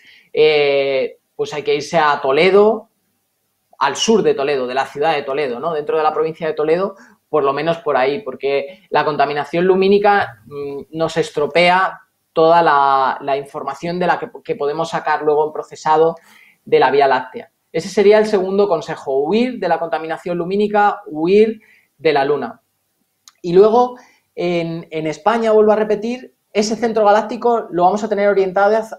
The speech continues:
hacia, hacia el sur. Al principio de la temporada de Vía Lácteas, es decir, marzo, abril, mayo, va a salir por el sureste, eh, y a finales de esa temporada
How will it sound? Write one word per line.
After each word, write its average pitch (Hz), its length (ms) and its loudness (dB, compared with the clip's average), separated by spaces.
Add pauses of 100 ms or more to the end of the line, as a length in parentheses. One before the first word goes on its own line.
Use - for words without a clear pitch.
hacia, 147 380 -6
hacia 147 240 -6
el 135 80 -4
sur. - 340 -8 (880)
Al 160 260 -2
principio 208 540 0
de 180 60 0
la 165 120 4
temporada 160 360 0
de 165 80 2
Vía 165 140 2
Lácteas, 190 420 -2
es 151 100 -8
decir, 165 360 -4
marzo, 165 540 2
abril, 165 300 0
mayo, 180 520 0 (280)
va 160 60 2
a 160 40 -2
salir 196 420 -4
por 147 180 -4
el 147 160 -4
sureste, 208 1300 -4 (680)
eh, 151 580 2
y 160 160 0
a 151 120 4 (220)
finales 208 1200 0
de 202 140 4
esa 214 180 -2
temporada 220 640 2